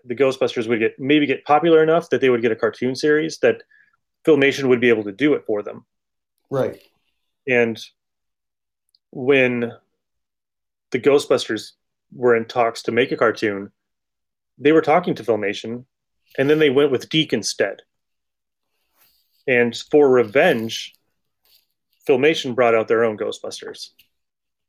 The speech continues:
Speaker 1: So this isn't a new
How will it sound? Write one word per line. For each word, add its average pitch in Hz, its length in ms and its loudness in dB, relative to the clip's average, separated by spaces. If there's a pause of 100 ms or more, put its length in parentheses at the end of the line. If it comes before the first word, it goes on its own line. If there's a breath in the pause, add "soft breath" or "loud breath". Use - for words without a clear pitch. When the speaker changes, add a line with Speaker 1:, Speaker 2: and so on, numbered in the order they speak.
(300)
Speaker 1:
So - 320 -2 (1800)
this 202 340 2 (240)
isn't 190 380 2
a 143 80 2
new 160 460 2